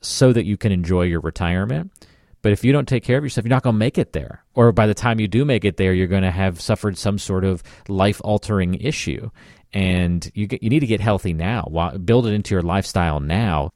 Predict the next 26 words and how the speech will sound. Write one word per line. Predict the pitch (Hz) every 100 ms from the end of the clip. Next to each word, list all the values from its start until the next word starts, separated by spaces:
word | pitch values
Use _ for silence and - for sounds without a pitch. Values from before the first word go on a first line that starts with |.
| _ _
while | 92 87 87
you're | 82 82 87 - 98
building | 107 101 95
up | 82 -
toward | - 170 196
retirement | 85 - 82 71 73 67 - -
so | - 110
that | 98
you | 101
can | 127 123
retire | 95 - 113 208 190
healthy | 76 76 - - - - - -
and | 117
not | 117
have | 117 -
to |
spend | 104 - - 135 156
the | 113
first | 110 98
couple | - 101 95
years | 87 85
of | 80
your | 80
retirement | 82 90 85 80 90
getting | - 185 131
healthy. | 80 - - -